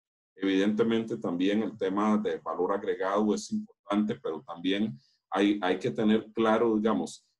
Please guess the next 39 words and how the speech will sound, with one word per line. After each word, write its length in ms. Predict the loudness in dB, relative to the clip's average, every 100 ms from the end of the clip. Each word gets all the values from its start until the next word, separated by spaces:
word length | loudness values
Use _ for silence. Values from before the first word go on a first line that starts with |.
| _
que 140 | 2 2
el, 500 | 4 4 2 0 -6
lo, 360 | 0 4 4 4
lo 160 | 0
fuerte 460 | 2 2 2 2 0
del 180 | -2 -4
mercado, 500 | -10 -4 2 4 2
lo 160 | 0
grueso 520 | 0 2 2 2 0 2
de 100 | 0
la 80 |
economía 560 | -6 -10 -12 -6 -4 -4
del 140 | -6 -8
mer-, 140 | _ _ _
del 200 | -10 -10 _ _ _ _
mercado 380 | -4 0 0 -4 _ _ -4
en, 560 | 0 2 0 0 -2 -4
en 140 | -4
cacao 520 | -4 -4 2 4 4
no 320 | 6 6 6 2
está 260 | -2 -4
necesariamente 800 | -2 -6 -6 0 2 4 4 2
en 80 | -4
el 120 | -6
tema 420 | -4 0 0 -2 -8 _ _
de 480 | 6 8 8 6 2
desarrollar 640 | -6 -6 -6 -2 0 2
un 100 | 2
valor 300 | 4 4 4
in-, 280 | 2 0 -10 -20 _
agregado 560 | _ _ -6 2 2
incremental 640 | 2 -4 -8 -10 -6 -2 0
como 220 | 0 -4
el 200 | _ _
tema 160 | -8 -6
de 40 | -4
los 100 | -8
chocolates, 680 | -8 -4 0 -2 -4 -16 -18
porque, 220 | -18 _